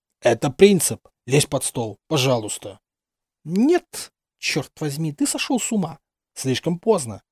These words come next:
Касл схватил Ленни за руку и потянул ее за собой к лифту прямо под носом у Гейтс. Она удивленно проводила их глазами и подошла к оставшимся. Эспозито беспокойно оглядывался по сторонам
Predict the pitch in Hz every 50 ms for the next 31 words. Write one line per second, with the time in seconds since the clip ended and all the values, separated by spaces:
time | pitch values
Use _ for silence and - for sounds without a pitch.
0 | _ _ _ _ - 202 196 - - 190 180 165 - - - 127 131 131 - 185
1 | 202 185 156 143 143 151 160 165 147 131 123 117 113 131 156 170 170 160 - -
2 | 160 - _ _ - - - _ 165 147 - 214 220 220 233 226 214 202 190 175
3 | 170 156 147 147 143 139 - 143 123 127 131 139 139 131 - - 175 190 190 180
4 | - - 160 160 156 - _ _ _ _ - 120 139 156 180 202 208 196 - 160
5 | 135 123 117 120 127 131 123 - 139 131 135 - 131 123 110 113 110 104 98 98
6 | - - - - _ _ _ _ _ _ _ _ _ - 113 117 123 127 127 127
7 | 127 120 117 127 117 120 135 160 165 156 131 117 - - 120 120 123 120 113 127
8 | 135 135 135 135 120 113 113 127 127 147 143 139 151 185 190 190 185 180 175 -
9 | _ _ _ _ _ - 127 - - 151 143 156 151 - - 185 180 175 - 175
10 | - - - 107 101 - - - 113 104 - - 113 - _ _ _ _ _ _
11 | _ _ _ _ _ _ _ _ - 123 - - - - 131 117 - 165 196 -
12 | - 143 123 123 123 - - - 117 - - 165 170 170 151 135 127 117 110 123
13 | 131 147 151 143 135 131 127 123 - - 131 - - 131 123 - - 123 120 120
14 | 120 127 143 156 160